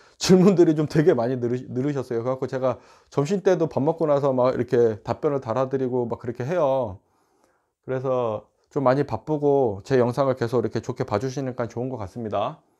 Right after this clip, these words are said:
어, 이거 오늘은 네 가지를 좀 간략하게 말씀드리고 좀 끝낼까 합니다. 일단 비제이 소개 영상에 대해서 좀 설명을 드렸어요. 자격증 취득 배경은 여기 삼 번에 있기 때문에 제가 요건 지울게요.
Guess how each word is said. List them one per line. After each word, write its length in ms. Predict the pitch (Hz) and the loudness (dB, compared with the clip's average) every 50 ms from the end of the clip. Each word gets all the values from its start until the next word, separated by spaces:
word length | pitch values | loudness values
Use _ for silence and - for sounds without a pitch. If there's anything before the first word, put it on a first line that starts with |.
| _ _ _ _ _ _ _ _ _ _ _ | _ _ _ _ _ _ _ _ _ _ _
어, 280 | - 135 143 143 143 143 | -2 0 2 2 2 2
이거 180 | 143 - 151 156 | 2 2 2 2
오늘은 380 | 147 160 190 214 214 220 190 | 4 4 4 4 4 4 4
네 120 | 143 139 156 | 4 4 6
가지를 720 | 190 208 202 196 190 185 180 175 170 170 165 175 170 151 | 4 4 4 2 0 2 2 2 2 0 0 -2 -4 -4
좀 120 | 160 143 | -6 -6
간략하게 420 | - 120 147 165 - 151 147 147 | -4 -2 -2 -2 -2 -4 -4 -2
말씀드리고 540 | 135 113 110 - 143 143 139 135 135 127 127 | -2 -2 -2 -4 -4 -6 -4 -4 -4 -4 -6
좀 100 | 123 120 | -6 -8
끝낼까 340 | - 170 180 180 175 - 156 | -8 -8 -8 -8 -8 -8 -10
합니다. 440 | 175 180 170 127 110 110 120 131 - _ _ _ _ _ _ _ _ _ _ _ _ 143 | -10 -8 -6 -4 -4 -4 -4 -6 -10 _ _ _ _ _ _ _ _ _ _ _ _ -6
일단 280 | 156 160 196 180 160 | -2 2 2 2 2
비제이 420 | - 165 170 170 208 202 202 196 190 | 2 0 2 6 8 8 8 8 4
소개 260 | 196 214 208 226 208 | 0 -2 0 0 0
영상에 360 | 170 165 147 175 165 160 156 | 0 0 -4 -6 -6 -4 -4
대해서 720 | 147 143 139 135 135 - 123 123 120 120 113 110 107 104 104 | -2 -2 -2 -2 -2 -2 -2 -2 0 0 2 2 0 0 -2
좀 120 | - 107 104 | -6 -12 -12
설명을 360 | - 151 165 156 147 131 - | -10 -10 -8 -8 -8 -8 -8
드렸어요. 500 | 110 110 110 - 110 101 98 104 104 - - | -6 -8 -8 -6 -6 -6 -6 -6 -8 -10 -10
자격증 380 | - 131 147 151 - 160 147 | -8 -4 -4 -4 -4 -6 -10
취득 260 | - - 185 196 190 | -8 -8 -8 -6 -4
배경은 380 | - 180 165 156 151 147 147 131 | -4 -4 -2 -2 -4 -4 -2 -2
여기 140 | 113 113 117 | -2 -2 -4
삼 200 | - 160 165 160 | -4 -6 -6 -4
번에 160 | 170 160 135 | -4 -4 -4
있기 140 | 104 - - | -6 -8 -10
때문에 280 | - 131 120 117 113 107 | -10 -12 -12 -10 -12 -12
제가 240 | - 110 - 110 - _ _ _ _ - | -12 -14 -14 -14 -16 _ _ _ _ -10
요건 200 | 110 110 110 104 | -8 -6 -6 -8
지울게요. 500 | - - 104 104 - 98 98 101 123 143 | -8 -8 -10 -8 -8 -8 -6 -6 -8 -10